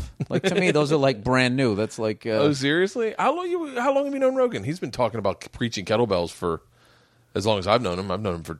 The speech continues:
Speaker 2: two,
Speaker 1: You know, we
Speaker 2: two and a
Speaker 1: never
Speaker 2: half
Speaker 1: get
Speaker 2: years.
Speaker 1: around to working out. Talk. We never talk about working out. I don't
Speaker 2: Really?
Speaker 1: even know. I don't even know what we talk about. But all I know is in two seconds, like, four hours has gone by. I've
Speaker 2: Yeah.
Speaker 1: had the greatest time ever, and we both just laugh, going, "We gotta do it again. We gotta do it again."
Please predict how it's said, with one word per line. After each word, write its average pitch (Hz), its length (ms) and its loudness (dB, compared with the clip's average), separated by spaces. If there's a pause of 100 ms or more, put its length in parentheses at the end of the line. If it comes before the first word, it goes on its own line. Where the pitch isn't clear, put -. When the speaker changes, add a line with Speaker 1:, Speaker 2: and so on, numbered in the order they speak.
Speaker 2:
two, - 160 -8
Speaker 1:
You 262 80 2
know, 294 120 0
we 311 160 0
Speaker 2:
two - 0 -
and 403 80 -2
a - 20 2
Speaker 1:
never 392 120 0
Speaker 2:
half 302 80 -2
Speaker 1:
get 311 100 2
Speaker 2:
years. 294 100 2
Speaker 1:
around 277 240 2
to 240 60 2
working 214 400 0
out. 220 280 0 (260)
Talk. 208 260 0
We 190 120 -2
never 214 280 2
talk 208 260 0
about 175 260 2
working 165 380 0
out. 143 260 0
I 185 100 2
don't 262 100 2
Speaker 2:
Really? 269 100 2
Speaker 1:
even 240 60 2
know. 196 320 2
I 233 80 4
don't 311 100 0
even 277 120 0
know 254 100 2
what 208 360 0
we 220 120 2
talk 202 340 0
about. 127 320 0
But 143 100 -4
all 175 140 2
I 202 80 2
know 190 280 2
is 151 280 -2
in 160 220 -6
two 220 240 -4
seconds, 196 580 0
like, 156 180 2
four 190 460 2
hours 180 360 2
has 147 120 -4
gone 131 280 -2
by. 120 320 -2 (300)
I've 120 100 0
Speaker 2:
Yeah. 113 60 2
Speaker 1:
had 170 100 2
the 170 80 2
greatest 170 520 0
time 165 300 2
ever, 147 340 0 (540)
and 151 100 2
we 165 80 4
both 180 240 0
just 165 240 -2
laugh, 185 300 2
going, 151 120 0
"We 160 80 0
gotta 185 160 2
do 208 200 2
it 202 40 2
again. 208 300 2
We 170 80 2
gotta 190 200 2
do 196 180 2
it 190 80 4
again." 180 320 0